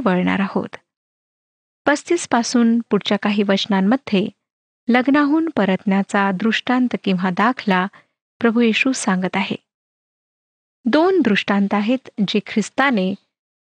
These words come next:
त्याच्या परतण्या संबंधाने दिलेले आहेत. पस्तीस ते चाळीस वचने सांगतात.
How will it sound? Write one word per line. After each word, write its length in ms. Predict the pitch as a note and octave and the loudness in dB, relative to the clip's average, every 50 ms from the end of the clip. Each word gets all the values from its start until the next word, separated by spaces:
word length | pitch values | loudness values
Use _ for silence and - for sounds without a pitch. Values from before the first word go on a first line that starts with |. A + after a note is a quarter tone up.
| _ _ | _ _
त्याच्या 300 | A3+ A3+ G#3+ - - A3+ | -2 0 0 0 -2 -2
परतण्या 680 | A3 - - A#3+ A#3+ C4 C#4 - - - C4+ C#4 C#4 C4+ | -2 0 0 0 2 2 0 0 0 0 2 2 2 0
संबंधाने 720 | - - - G3 F#3+ F#3+ G#3 F#3+ F#3+ G3 G3 G3 A#3 C4+ | 0 0 2 2 4 4 4 2 2 2 2 2 2 2
दिलेले 360 | A3+ G#3 F#3+ F#3 F#3 F#3+ G3+ | 2 2 0 0 0 0 0
आहेत. 340 | F#3+ F#3 - F#3+ - - - - _ _ _ _ _ _ _ _ _ _ _ _ - | -2 -2 -2 -4 -6 -8 -16 -20 _ _ _ _ _ _ _ _ _ _ _ _ 0
पस्तीस 380 | G#3+ - - - G#3 F3+ - - | 0 0 0 -2 -2 -2 -2 -2
ते 60 | G#3+ | -4
चाळीस 440 | F#3+ - - G3 G3 G3 F#3+ - - | -2 0 0 2 2 2 0 0 0
वचने 280 | G3+ G3 - - G#3 G3 | -2 -2 0 -2 -2 -2
सांगतात. 340 | - - G3 G3+ - C4+ | -2 -2 -4 -2 -2 -2